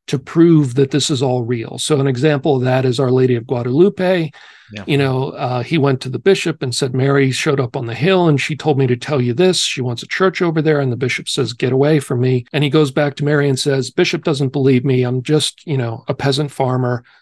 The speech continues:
Speaker 1: You gotta do something, otherwise they're not gonna listen." And then the tilma miracle happens as a sign in order to, for heaven to prove that something is legitimately from heaven. Okay.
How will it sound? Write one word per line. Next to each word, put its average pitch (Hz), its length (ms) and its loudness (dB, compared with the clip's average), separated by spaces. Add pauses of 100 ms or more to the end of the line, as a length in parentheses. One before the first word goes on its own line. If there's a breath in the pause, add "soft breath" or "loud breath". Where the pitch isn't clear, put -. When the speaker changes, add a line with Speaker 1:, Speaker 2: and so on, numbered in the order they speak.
(180)
Speaker 1:
You 147 100 -6
gotta 151 240 0
do 143 200 -2
something, 135 460 0
otherwise 123 520 2
they're 135 120 0
not 127 220 -4
gonna 120 160 -8
listen." 120 460 -6 (460)
And 147 180 2
then 147 100 2
the 131 100 2
tilma 135 680 -2
miracle 135 460 0
happens 120 520 -4
as 123 140 -2
a 127 40 -4
sign 123 560 -2 (1160)
in 147 140 2
order 143 280 6
to, 135 320 2
for 139 200 -2
heaven 160 380 0
to 135 60 4
prove 160 480 4
that 135 160 0
something 131 380 -2
is 127 180 -2
legitimately 131 720 0
from 120 240 -10
heaven. 127 400 -10 (180)
Okay. 156 300 0